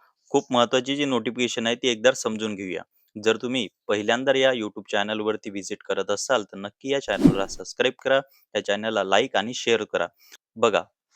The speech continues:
National Commission for Indian System of Medicine आणि National Commission for Homeopathy या दोन संस्थांनी wide above refer letter notice have revised the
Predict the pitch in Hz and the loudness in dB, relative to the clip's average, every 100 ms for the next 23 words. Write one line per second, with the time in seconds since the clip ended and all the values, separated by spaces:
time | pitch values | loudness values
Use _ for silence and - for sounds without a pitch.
0 | _ - 107 113 160 165 147 147 - 147 | _ 2 4 4 0 0 0 0 -2 -2
1 | 151 143 113 113 120 143 143 135 - 143 | 0 0 0 -2 0 0 -2 -4 -4 0
2 | 135 - 104 117 - 110 82 _ _ _ | -2 -2 -4 -4 -4 -6 -8 _ _ _
3 | _ - 113 131 117 - _ _ _ 104 | _ 0 2 2 -2 -6 _ _ _ 0
4 | 113 - 143 147 131 127 120 135 131 139 | 0 0 -2 -2 -2 -4 -2 -4 0 0
5 | 135 131 143 147 123 95 - - _ _ | 2 -2 0 0 2 0 -4 -18 _ _
6 | 98 101 113 147 147 135 123 120 107 101 | -4 -2 0 0 2 0 0 -2 -2 -4
7 | 107 139 _ _ - 101 113 147 131 123 | -8 -10 _ _ -2 4 6 6 6 4
8 | 123 110 104 139 139 110 107 101 127 87 | 2 0 0 0 0 0 0 2 2 2
9 | - 104 104 104 143 - 110 110 117 110 | -6 -8 -6 -4 -4 0 2 2 0 -4
10 | 107 123 147 139 | 2 2 2 -2